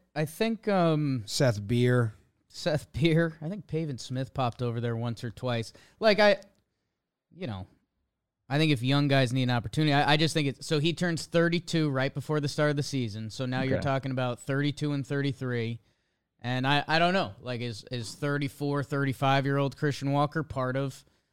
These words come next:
Speaker 1: the recipe for the Snakes that win the World Series in a couple years? Maybe.
Speaker 2: Maybe.
Speaker 1: I, I could see that argument, but I could also say, you know, if he's got, if he's running it back again, that's a high value player for a year and a half.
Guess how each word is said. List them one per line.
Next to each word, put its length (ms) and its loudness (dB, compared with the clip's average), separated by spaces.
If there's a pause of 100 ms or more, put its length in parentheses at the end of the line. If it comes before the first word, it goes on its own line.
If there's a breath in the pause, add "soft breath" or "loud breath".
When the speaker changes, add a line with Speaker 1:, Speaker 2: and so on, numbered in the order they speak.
(160)
Speaker 1:
the 80 -2
recipe 560 2
for 160 -4
the 80 0
Snakes 380 -2
that 100 -2
win 140 -2
the 60 -4
World 220 -2
Series 300 -2
in 80 0
a 40 -6
couple 300 0
years? 260 2
Maybe. 440 2 (100)
Speaker 2:
Maybe. 840 10
Speaker 1:
I, 80 0
I 40 2
could 140 0
see 140 0
that 180 4
argument, 420 0 (240)
but 260 -2 (380)
I 120 -2
could 100 2
also 380 2
say, 640 0 (300)
you 100 -8
know, 180 -8 (680)
if 140 -2
he's 220 4
got, 380 6
if 160 -2
he's 220 2
running 300 4
it 100 0
back 260 4
again, 380 0
that's 180 2
a 60 6
high 340 2
value 400 2
player 400 0
for 200 -10
a 60 -8
year 200 -6
and 100 -6
a 40 -8
half. 440 -4